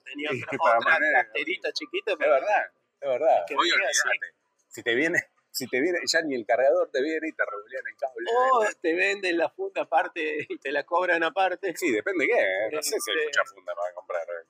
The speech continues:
Speaker 1: No, tiene que ser, no, es cierto lo que decís vos, porque yo estuve mirando radios A M,
Speaker 2: Eh,
Speaker 1: y aunque
Speaker 2: ¿qué
Speaker 1: sea
Speaker 2: funda? No, no
Speaker 1: costosas,
Speaker 2: conseguís nada.
Speaker 1: y, y aunque sea
Speaker 2: No.
Speaker 1: muy costosas, digital y todo, no tenés nada.
Speaker 2: No, gracias que te viene el cargador.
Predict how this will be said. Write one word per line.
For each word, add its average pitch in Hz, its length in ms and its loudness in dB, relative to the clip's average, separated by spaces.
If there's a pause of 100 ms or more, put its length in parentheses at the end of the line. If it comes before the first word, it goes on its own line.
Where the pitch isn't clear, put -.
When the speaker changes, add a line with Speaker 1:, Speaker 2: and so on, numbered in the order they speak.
(160)
Speaker 1:
No, 185 360 2
tiene 208 260 -4
que 190 120 -2
ser, 190 260 -2 (100)
no, 196 240 2
es 202 200 -2
cierto 156 340 -2
lo 135 120 -8
que 127 80 -10
decís 131 280 -16
vos, 120 160 -16
porque - 180 -8
yo 180 120 -6
estuve 180 240 -4
mirando 160 360 -2
radios 156 400 -4
A 147 120 -4
M, 185 180 -6
Speaker 2:
Eh, 175 100 -8 (200)
Speaker 1:
y 107 220 0
aunque 147 160 -2
Speaker 2:
¿qué 147 80 2
Speaker 1:
sea 214 180 2
Speaker 2:
funda? - 100 0
No, - 100 0 (100)
no - 60 -20 (120)
Speaker 1:
costosas, 185 400 2
Speaker 2:
conseguís 160 300 -10
nada. - 40 -20
Speaker 1:
y, 143 60 -8
y - 20 -6
aunque 151 220 -8
sea 202 180 2
Speaker 2:
No. - 80 -6
Speaker 1:
muy 190 140 -6
costosas, 165 580 -6
digital 151 480 -6
y 151 80 -4
todo, 175 180 -6
no 143 140 -10
tenés - 220 -20
nada. 131 160 -14
Speaker 2:
No, 185 180 2
gracias 147 280 -4
que 113 80 -10
te 101 80 -6
viene 110 160 -6
el 95 40 -16
cargador. 82 440 -14